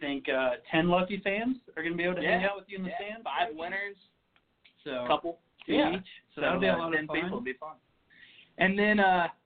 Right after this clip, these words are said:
Speaker 2: crazy, guys, we got <laughs> Kenny Wallace, his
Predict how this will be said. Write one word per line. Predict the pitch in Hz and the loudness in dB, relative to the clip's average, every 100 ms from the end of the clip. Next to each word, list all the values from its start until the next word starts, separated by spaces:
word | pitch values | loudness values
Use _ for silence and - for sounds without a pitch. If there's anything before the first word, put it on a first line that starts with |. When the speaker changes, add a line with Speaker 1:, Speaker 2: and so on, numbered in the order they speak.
| _ | _
Speaker 2:
crazy, | - - 180 214 233 180 160 | -20 -2 2 2 0 -6 -12
guys, | 143 139 143 143 - | -10 -8 -8 -10 -16
we | 151 | -10
got | 156 151 _ | -8 -8 _
<laughs> | |
Kenny | - 220 254 | -12 -8 -8
Wallace, | 202 190 180 185 185 _ _ | 0 0 0 -8 -16 _ _
his | 180 | -18